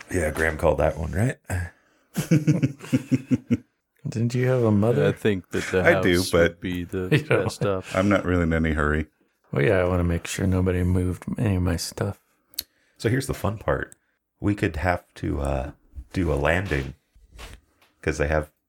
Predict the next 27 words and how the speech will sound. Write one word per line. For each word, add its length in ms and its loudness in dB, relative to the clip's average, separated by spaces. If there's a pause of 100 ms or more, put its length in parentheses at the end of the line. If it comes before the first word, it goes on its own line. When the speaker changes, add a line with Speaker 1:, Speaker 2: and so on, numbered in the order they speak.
(140)
Speaker 1:
rules 220 2
for 160 -4
that, 240 -2
sorta, 480 2 (400)
which 260 -4
is 200 -2
if 160 -4
we 80 0
don't 200 0
move 220 -2
our 140 2
forward 480 -2
minimum 400 -2
speed, 640 -2 (300)
we 200 -2
land 640 -2 (100)
or 140 -2
we 160 -6
fall, 440 2 (420)
right? 280 -2
So 140 -2
that 260 -2 (1400)
we 160 -10
could, 180 -10 (120)
we 80 -2
could 120 -2
have 280 0